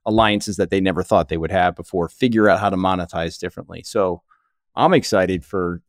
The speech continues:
this opportunity to kind of see how things shake out. Um, you know, it, it,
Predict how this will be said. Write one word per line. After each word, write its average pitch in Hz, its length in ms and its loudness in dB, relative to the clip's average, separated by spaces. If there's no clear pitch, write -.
this 95 160 -8
opportunity 90 440 -2
to 85 60 -8
kind 95 140 -4
of 85 60 -4
see 98 120 0
how 90 120 2
things 87 240 -2
shake 92 320 2
out. 92 280 2
Um, 87 300 -4
you 101 80 -4
know, 85 200 -4
it, - 100 -20
it, 117 160 -6